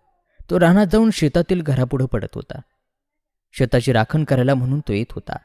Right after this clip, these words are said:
पण रात्रभर तो म्हातारीचाच विचार करीत बसत होता. मारेकऱ्यांनी तिला कशी मारली असेल आणि मरतेवेळी तिचा आत्मा काय बोलला असेल? तिचा आत्मा थररला असेल आणि तिनं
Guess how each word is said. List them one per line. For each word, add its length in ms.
पण 140
रात्रभर 480
तो 60
म्हातारीचाच 640
विचार 280
करीत 220
बसत 320
होता. 180
मारेकऱ्यांनी 560
तिला 120
कशी 320
मारली 340
असेल 300
आणि 120
मरतेवेळी 640
तिचा 240
आत्मा 280
काय 260
बोलला 220
असेल? 240
तिचा 240
आत्मा 240
थररला 400
असेल 320
आणि 260
तिनं 160